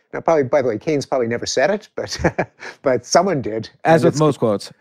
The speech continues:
Speaker 1: As with most quotes, yes. But it is a, uh, a, a good rule, rule to live by. But that means, it doesn't just mean cultivating that virtue in yourself. It means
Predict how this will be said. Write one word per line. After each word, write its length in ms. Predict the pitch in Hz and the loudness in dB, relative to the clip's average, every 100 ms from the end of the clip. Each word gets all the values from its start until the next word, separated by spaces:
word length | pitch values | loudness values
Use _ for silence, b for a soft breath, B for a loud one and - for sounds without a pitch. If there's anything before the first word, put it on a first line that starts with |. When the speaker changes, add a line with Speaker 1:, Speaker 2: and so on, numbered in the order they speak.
| - | 2
Speaker 1:
As 200 | 160 175 | 4 4
with 120 | 185 | 4
most 260 | 208 214 - | 6 4 6
quotes, 400 | 220 180 107 180 | 4 4 2 0
yes. 260 | 156 - - | 0 -2 -2
But 140 | 131 | 2
it 120 | 143 | 4
is 280 | 143 151 131 139 | 4 4 0 -4
a, 340 | 131 127 127 | -2 0 0
uh, 200 | 120 117 - b b | 2 0 -4 b b
a, 140 | 127 - | -6 -2
a 80 | 135 | 0
good 220 | 120 147 | 4 4
rule, 300 | 120 123 120 117 | 4 2 2 -2
rule 200 | 123 110 | -4 -4
to 100 | - | 0
live 180 | 139 113 | 0 2
by. 160 | 98 - B | -4 -6 B
But 100 | 147 | 2
that 280 | 170 202 202 | 4 4 0
means, 480 | 170 170 175 160 - _ _ - | -4 -2 0 -2 -6 _ _ -12
it 160 | 151 | -6
doesn't 300 | 196 185 165 | -4 -4 -4
just 200 | 151 151 | -4 -4
mean 180 | 160 139 | -4 -6
cultivating 600 | 123 196 - 135 127 123 | -2 -2 0 0 0 -2
that 160 | 123 101 | -6 -4
virtue 300 | 139 - 123 | -6 -4 -4
in 100 | 95 | -4
yourself. 500 | 87 - 233 98 95 _ _ _ 135 | -8 -2 0 0 -6 _ _ _ -6
It 180 | 131 | -4
means 420 | 127 127 131 113 | -4 -4 -4 -6